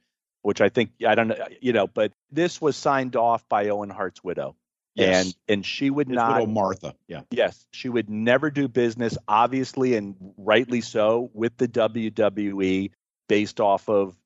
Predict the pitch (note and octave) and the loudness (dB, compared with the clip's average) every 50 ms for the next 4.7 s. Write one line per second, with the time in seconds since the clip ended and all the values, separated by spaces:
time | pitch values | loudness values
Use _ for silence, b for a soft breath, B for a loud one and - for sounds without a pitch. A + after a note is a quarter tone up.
0 | _ _ - G2+ G2 F#2+ F#2+ - F#2 F2+ G2 G2+ - - - - A2 G#2 G2+ G2+ | _ _ -6 -2 -2 -2 0 2 2 4 4 4 2 0 -4 -4 -4 -2 -4 -6
1 | G2 F#2+ - - - G2+ F#2+ F#2 F2 - F#2+ F#2+ F2+ - _ - - A#2+ A#2 C3+ | -8 -10 -12 -12 -4 -2 0 0 2 2 2 2 2 2 _ -6 -2 0 0 0
2 | D3 C3+ C3 D3 C3+ C#3 C#3 C3+ B2+ - - - C3 B2+ B2+ B2+ - _ _ _ | 0 0 -2 -2 0 0 0 -2 -6 -6 -2 0 2 4 4 2 0 _ _ _
3 | _ _ _ _ - A2+ A2 A2 G#2+ G#2+ G#2+ G#2+ G#2 G2 - - A2 A2+ G#2 A2 | _ _ _ _ -6 -4 -2 2 2 2 2 2 -2 -6 -12 -14 -14 -6 -2 0
4 | A2 G#2+ _ - A#2+ G#2+ G#2+ G#2+ G#2+ G#2 G2+ G2+ G2 | 0 0 _ 0 2 2 4 4 2 2 0 0 -4